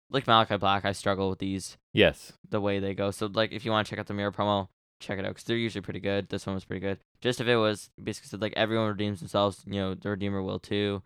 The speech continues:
Speaker 2: Oh, redeems
Speaker 1: Um,
Speaker 2: themselves. I thought he said reveals himse-, themselves, but that makes more sense.
Speaker 1: Exposes
Speaker 2: Right.
Speaker 1: themselves. <laughs>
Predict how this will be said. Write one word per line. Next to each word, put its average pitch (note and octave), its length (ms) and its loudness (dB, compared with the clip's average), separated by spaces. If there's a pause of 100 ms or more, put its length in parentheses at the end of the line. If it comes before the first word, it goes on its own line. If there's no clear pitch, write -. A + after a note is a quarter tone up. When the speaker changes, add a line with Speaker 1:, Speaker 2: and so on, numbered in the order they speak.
Speaker 2:
Oh, F2+ 160 0
redeems F2 360 -2
Speaker 1:
Um, F#2+ 260 0
Speaker 2:
themselves. D2 520 -6
I D2 100 0
thought F#2+ 180 -4
he G2+ 60 -4
said F2+ 240 -2
reveals D#2+ 560 -2
himse-, C#2+ 240 -12 (120)
themselves, A#1 480 -8
but - 140 -8
that D2 160 -2
makes - 220 -10
more A1 120 -12
sense. - 420 -16
Speaker 1:
Exposes - 1080 -8
Speaker 2:
Right. - 280 -6
Speaker 1:
themselves. - 500 -8
<laughs> - 100 -12